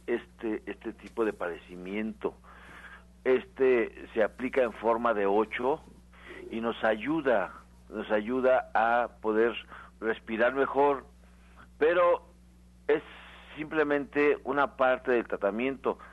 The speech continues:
La otra, usamos homeopatía, que es excelente, es excelente la homeopatía, ¿sí? Para desinflamar la parte de los cornetes, todo, todo, toda la parte de lo que son los, los, los senos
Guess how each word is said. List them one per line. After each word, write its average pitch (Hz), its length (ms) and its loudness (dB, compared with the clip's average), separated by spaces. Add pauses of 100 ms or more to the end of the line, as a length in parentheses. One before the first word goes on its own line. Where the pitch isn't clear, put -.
(340)
La 117 220 2
otra, 156 440 2
usamos 151 480 -2
homeopatía, 127 760 0
que 151 240 0
es - 60 -6 (100)
excelente, 104 1000 -2 (560)
es - 200 -4
excelente 139 640 2
la 131 100 4
homeopatía, 110 800 0 (420)
¿sí? 127 240 -2 (460)
Para 117 180 4
desinflamar 107 1000 0 (360)
la 101 200 0
parte 120 240 0
de 117 60 0
los 101 120 -4
cornetes, 104 580 -2
todo, 156 340 2
todo, 165 200 0
toda 151 260 2
la 135 160 0
parte 131 240 -2
de 131 60 2
lo 107 140 -4
que - 60 -20
son 120 180 -2
los, 113 120 -4 (100)
los, 90 220 -10 (200)
los 95 220 -10
senos 113 280 -6